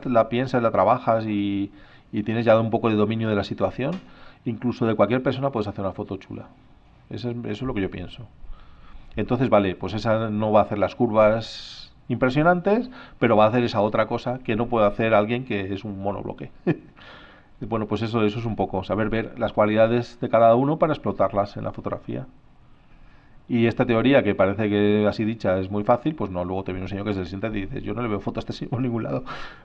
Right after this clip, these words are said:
Pero bueno, pues empiezas a hablar un poco con él y le preguntas, "¿Y usted qué hace?". "Yo, puf,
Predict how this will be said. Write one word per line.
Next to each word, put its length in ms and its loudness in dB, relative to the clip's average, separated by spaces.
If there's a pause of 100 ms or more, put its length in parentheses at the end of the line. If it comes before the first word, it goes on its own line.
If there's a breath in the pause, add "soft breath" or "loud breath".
Pero 160 2
bueno, 260 2
pues 160 -6
empiezas 260 0
a 20 2
hablar 180 6
un 80 -2
poco 180 2
con 160 4
él 280 2
y 120 -4
le 120 0
preguntas, 380 -2
"¿Y 40 2
usted 180 0
qué 80 2
hace?". 260 2
"Yo, 320 0
puf, 260 -8